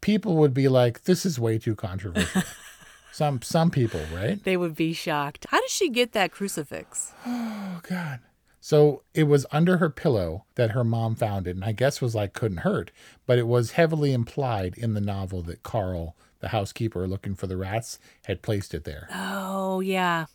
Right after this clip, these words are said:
Speaker 2: That's, that was actually my theory, that one of the staff placed it there because th-, they were like, "This ain't right." It was either that or Burke.
Speaker 1: Yeah. No, it, it seems like it's Carl, and I'm okay with it being Carl,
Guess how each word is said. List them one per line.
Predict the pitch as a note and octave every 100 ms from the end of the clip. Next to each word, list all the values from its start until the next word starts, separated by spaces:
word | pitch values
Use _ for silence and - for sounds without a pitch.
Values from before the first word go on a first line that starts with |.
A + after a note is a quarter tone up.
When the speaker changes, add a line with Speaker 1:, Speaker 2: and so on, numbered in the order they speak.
| -
Speaker 2:
That's, | F3 - -
that | F#3+
was | F#3 F3+
actually | E3+ - D#3 D3+ - _ _
my | D#3 D3
theory, | C#3 D3 C3+ C#3 C3+
that | C#3 C#3+
one | D#3+ F3+
of | D#3+
the | D3+ D3 C#3 C#3 -
staff | - - C3 B2 A#2+ - -
placed | - E3 C#3+
it | C#3
there | C3+ C3+
because | C#3 - C#3 -
th-, | D#3 D3+
they | D3
were | C3+
like, | B2 B2
"This | F3 F#3 E3+
ain't | D3
right." | B2 B2+ B2+ - - -
It | A3
was | B3
either | C#4 D4+
that | F#3 F#3 E3
or | C3+
Burke. | D3 C#3 - - - _ _ _
Speaker 1:
Yeah. | C#3 B2+ A2 D#2 A#2
No, | C#3+ C#3+
it, | C3+ C3
it | C3+
seems | A3 A3
like | F#3
it's | E3
Carl, | - C#3 C3 B2+
and | A#2
I'm | A#2+
okay | C#3 - D3+
with | D3 D3
it | B2
being | C3+ C#3+
Carl, | C#3 D#3 D3 D3+ D#3+